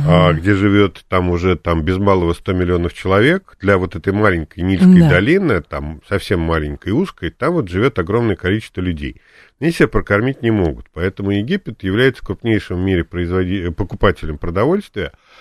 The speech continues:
Speaker 1: потому что ему надо испечь две, две лепешки в день,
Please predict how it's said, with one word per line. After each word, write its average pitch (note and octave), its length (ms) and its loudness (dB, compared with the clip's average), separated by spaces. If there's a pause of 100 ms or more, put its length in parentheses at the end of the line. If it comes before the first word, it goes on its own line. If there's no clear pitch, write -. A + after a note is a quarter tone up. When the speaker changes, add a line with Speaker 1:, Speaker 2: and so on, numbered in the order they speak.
(160)
Speaker 1:
потому A2 320 2
что A2 160 -4
ему G2+ 340 4
надо F2 440 0
испечь G2+ 600 -2
две, F2+ 500 2
две F#2 360 4
лепешки F#2 520 0
в D#2+ 80 -6
день, D#3 320 2